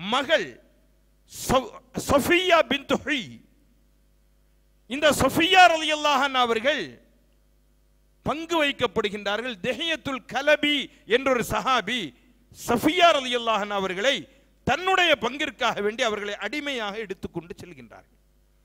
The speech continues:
சஹாபாக்கள் எல்லாம் வந்து சொல்லுகின்றார்கள், "அல்லாஹ்வினுடைய தூதர் அவர்களே, சஃபியா ஒரு அழகான பெண், மன்னருடைய மனைவி, அவள்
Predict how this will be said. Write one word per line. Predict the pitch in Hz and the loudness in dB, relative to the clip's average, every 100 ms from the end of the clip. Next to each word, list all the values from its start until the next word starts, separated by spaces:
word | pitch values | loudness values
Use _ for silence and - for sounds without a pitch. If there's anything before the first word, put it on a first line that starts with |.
| _ _ _ _ - - _ - | _ _ _ _ -18 -18 _ -16
சஹாபாக்கள் | 160 233 214 208 202 | -6 -4 -2 -4 -6
எல்லாம் | 180 190 | -8 -6
வந்து | 190 165 156 | -8 -10 -10
சொல்லுகின்றார்கள், | 170 175 160 147 139 139 | -10 -12 -10 -12 -10 -12
"அல்லாஹ்வினுடைய | 143 147 147 135 127 | -12 -12 -12 -14 -12
தூதர் | 170 175 | -10 -10
அவர்களே, | 151 131 117 98 _ _ _ _ _ _ _ _ _ _ _ _ - - | -10 -12 -18 -20 _ _ _ _ _ _ _ _ _ _ _ _ -12 -4
சஃபியா | 220 302 302 294 226 | 0 2 4 4 2
ஒரு | 208 180 127 - _ | 2 -2 -8 -14 _
அழகான | 151 247 277 311 302 | -6 -2 0 0 0
பெண், | 262 - 113 - _ _ _ _ _ _ _ _ _ _ 139 | -2 -8 -12 -16 _ _ _ _ _ _ _ _ _ _ -4
மன்னருடைய | 214 320 359 349 330 320 302 | -4 -2 0 2 4 4 2
மனைவி, | 269 277 285 | 2 2 4
அவள் | 262 180 113 | 4 2 -6